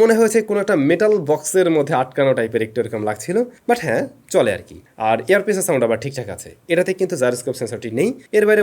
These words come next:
মোটামুটি প্রয়োজনীয় সেন্সরসগুলো আছে। এই স্মার্টফোনটা কাদের জন্য?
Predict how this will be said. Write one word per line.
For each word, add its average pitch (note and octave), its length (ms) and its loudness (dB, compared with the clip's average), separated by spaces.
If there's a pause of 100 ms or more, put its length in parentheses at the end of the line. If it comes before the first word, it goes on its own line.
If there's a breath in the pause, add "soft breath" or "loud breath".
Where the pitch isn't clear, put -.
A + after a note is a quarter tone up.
মোটামুটি D3+ 340 2
প্রয়োজনীয় A#2 340 0
সেন্সরসগুলো G#2 440 -6 (420)
আছে। - 200 -2 (280)
এই G3+ 80 8 (100)
স্মার্টফোনটা F#3+ 680 0 (320)
কাদের D#3 340 4
জন্য? F#2 180 -8